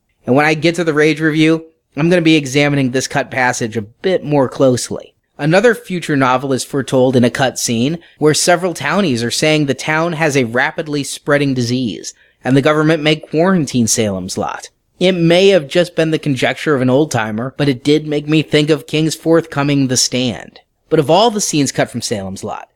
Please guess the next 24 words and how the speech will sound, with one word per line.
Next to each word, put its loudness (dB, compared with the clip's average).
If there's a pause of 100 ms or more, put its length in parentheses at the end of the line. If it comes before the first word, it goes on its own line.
(200)
there 2
is 0
one 0
I 2
wish 2
had -4
been 0
kept. -10 (260)
And -4
I'm 2
gonna 2
pause 2
here, -10 (260)
because -2
this 0
is -2
a 0
scene 2
that 0
comes 0
at -4
the -2
book's 0
climax. -8